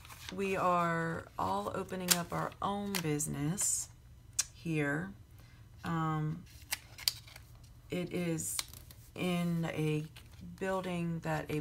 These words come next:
bunch of owners can own their own suite and their own business and do what they want when they need to, how they want to, et cetera.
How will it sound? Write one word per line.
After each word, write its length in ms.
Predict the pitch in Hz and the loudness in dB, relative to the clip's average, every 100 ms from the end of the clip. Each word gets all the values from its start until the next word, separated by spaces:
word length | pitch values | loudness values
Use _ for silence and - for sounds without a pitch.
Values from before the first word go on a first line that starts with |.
| 160 | 0
bunch 380 | 165 165 170 - - | 0 0 2 -2 -2
of 220 | 190 196 - | -2 -2 0
owners 720 | 202 202 208 208 208 208 - - - - - - - - - - - - - | 0 0 -2 -4 -4 -4 -6 -10 -16 -16 -16 -18 -18 -18 -16 -14 -14 -16 -10
can 180 | - 185 | -6 0
own 180 | 180 185 | 2 4
their 200 | 180 - | 2 4
own 180 | 175 180 | 2 4
suite 640 | 175 - 202 233 285 - - - - | 6 4 2 -2 -2 -10 -10 -12 -4
and 200 | 180 175 | 0 2
their 140 | 170 165 | 2 4
own 160 | 165 165 | 2 2
business 640 | 175 180 185 180 180 - - | 0 0 0 -2 -2 -4 -4
and 760 | 165 160 160 156 156 156 160 - - - - - - - - - | -2 0 2 0 0 -2 -4 -10 -16 -18 -18 -18 -20 -20 -16 -8
do 320 | 165 180 170 | -2 0 0
what 240 | 170 160 - | 2 0 0
they 200 | 156 156 | 0 0
want 460 | 160 170 165 165 | 0 2 2 0
when 180 | 160 160 | 0 0
they 160 | 160 156 | 0 2
need 240 | 160 160 | 2 0
to, 540 | 147 160 160 160 160 156 | -2 -4 -2 0 0 -2
how 200 | 151 156 | -2 0
they 140 | 160 160 | 0 0
want 280 | 156 151 | 0 0
to, 560 | 151 - 151 151 147 147 151 - | -2 -4 -4 -2 -2 -4 -8 -8
et 100 | 156 | -8
cetera. 420 | - - 185 247 | -4 -2 -2 0